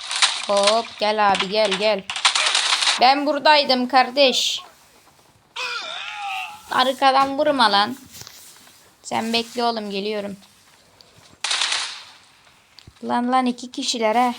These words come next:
Bir dakika M dördü çıkar. Uf, abi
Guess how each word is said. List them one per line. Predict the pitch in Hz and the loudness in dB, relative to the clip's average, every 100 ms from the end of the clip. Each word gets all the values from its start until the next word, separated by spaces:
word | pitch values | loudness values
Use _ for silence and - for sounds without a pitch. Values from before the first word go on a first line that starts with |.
| - - - - _ _ _ _ - - - - - - - - - - - - - - | -12 -20 -20 -20 _ _ _ _ -20 -20 -20 -20 -20 -20 -20 -20 -18 -10 -8 -8 -12 -12
Bir | 226 | -8
dakika | 240 214 - - 214 214 | -6 -8 -12 -10 -6 -4
M | 214 214 | -4 -4
dördü | 226 226 226 247 | -6 -8 -10 -8
çıkar. | - - 233 240 - - - - - - - - - - - - - - 381 359 - - - - - - - - - - - - - - - - - 427 403 | -10 -6 -6 -6 -4 -4 0 2 2 2 2 2 2 2 0 0 0 2 2 0 -6 -6 -4 0 0 2 0 -2 -8 -8 -8 -8 -10 -8 -8 -8 -10 -6 -2
Uf, | 302 - - - - - 240 | -2 -2 -6 -8 -10 -6 0
abi | 226 226 269 240 | 2 2 0 -2